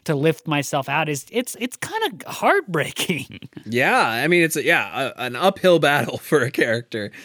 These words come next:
Speaker 2: to try to, to try to live into, for anyone to try to live into. So, so what is the, you, you mentioned what, what all these people are kinda holding up,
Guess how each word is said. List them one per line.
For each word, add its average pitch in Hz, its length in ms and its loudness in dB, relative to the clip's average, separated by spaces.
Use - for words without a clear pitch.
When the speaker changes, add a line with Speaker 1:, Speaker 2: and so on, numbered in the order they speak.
Speaker 2:
to 156 140 0
try 135 240 4
to, 127 180 2
to 156 160 2
try 143 240 2
to 127 80 2
live 131 260 4
into, 127 320 0
for 120 120 -4
anyone 135 280 2
to 113 80 -4
try 104 160 -6
to 104 60 -6
live 107 180 -6
into. 104 440 -6
So, 240 240 2
so 247 220 6
what 311 180 8
is 294 180 2
the, 226 320 0
you, 180 120 0
you 185 160 6
mentioned 208 380 6
what, 185 220 6
what 170 200 4
all 170 200 4
these 185 180 6
people 180 260 0
are 156 80 6
kinda 151 340 2
holding 165 360 2
up, 175 280 2